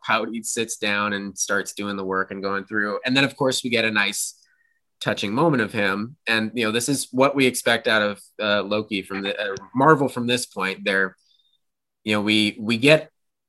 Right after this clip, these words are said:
Loki gets on thin ice with us because we've had enough of this shit. And then we see his humanity again. And we see it when he reads up on Ragnarok and the complete and total destruction of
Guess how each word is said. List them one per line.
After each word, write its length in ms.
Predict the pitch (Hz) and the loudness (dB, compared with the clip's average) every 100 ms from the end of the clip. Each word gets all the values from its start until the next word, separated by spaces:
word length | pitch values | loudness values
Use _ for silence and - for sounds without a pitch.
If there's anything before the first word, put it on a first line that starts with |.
| _ | _
Loki 360 | 123 160 175 180 | 2 4 4 4
gets 240 | 160 151 | 4 4
on 180 | 143 131 | 4 2
thin 240 | 127 156 | 2 2
ice 260 | 139 135 - | 4 2 -2
with 120 | 107 | -6
us 240 | 95 101 - | -8 -10 -10
because 300 | 110 117 98 | -4 -2 -2
we've 100 | 104 | 0
had 160 | 127 113 | 2 4
enough 260 | 117 120 | 4 2
of 40 | 117 | -2
this 160 | 110 | -6
shit. 300 | - 110 101 - | -2 2 2 2
And 160 | 107 | 0
then 360 | 113 113 110 107 107 | 2 2 0 -2 -4
we 100 | 104 | -4
see 300 | - 110 101 | -2 -2 -2
his 180 | 104 | -4
humanity 520 | - 98 98 95 85 82 | -4 -2 -2 -4 -8 -12
again. 260 | 87 82 80 _ - | -10 -12 -16 _ -2
And 360 | 104 98 95 95 | 0 2 0 -2
we 160 | 104 | -2
see 320 | - 127 117 | 0 2 4
it 160 | 107 - | 2 -2
when 460 | 104 104 101 98 95 | -4 0 0 -2 -6
he 260 | - 101 95 | -6 -4 -4
reads 640 | 95 117 110 101 95 - - | -4 0 2 0 -2 -6 -2
up 260 | 101 - _ | -2 -4 _
on 360 | 101 95 92 90 - | -4 -2 -4 -6 -8
Ragnarok 680 | 87 107 95 87 80 80 - _ _ _ _ _ | 0 0 0 -2 -4 -6 -14 _ _ _ _ _
and 320 | 92 95 90 | -2 -2 -2
the 80 | 92 | -4
complete 480 | - 98 - 107 95 | -4 -6 -4 -4 -2
and 100 | 104 | -4
total 240 | 107 98 | -4 -4
destruction 640 | 95 95 - 95 - 95 92 | -4 -4 -2 -2 -2 -6 -4
of 340 | 87 85 85 | -2 -4 -8